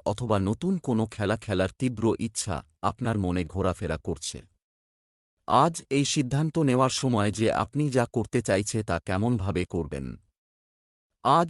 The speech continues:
নিজের জীবন থেকে ভয়কে বার করে দিন। ব্যবসা চাকরি, আজ অর্থ বিনিয়োগ করার সময় সতর্ক থাকুন। আচরণ ব্যবসায়িক উদ্যোগের জন্য আজ একটি ভালো দিন। তবে আপনার সীমা জানুন।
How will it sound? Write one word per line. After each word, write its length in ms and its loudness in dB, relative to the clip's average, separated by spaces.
নিজের 400 2
জীবন 380 2
থেকে 300 0
ভয়কে 440 0
বার 240 2
করে 240 0
দিন। 200 0
ব্যবসা 380 -2
চাকরি, 440 -6
আজ 220 2
অর্থ 320 -2
বিনিয়োগ 500 2
করার 280 0
সময় 360 -2
সতর্ক 480 -6
থাকুন। 380 -4
আচরণ 480 0
ব্যবসায়িক 560 -2
উদ্যোগের 480 -2
জন্য 280 -2
আজ 180 0
একটি 280 -6
ভালো 280 -4
দিন। 220 -8
তবে 280 6
আপনার 360 0
সীমা 360 4
জানুন। 360 0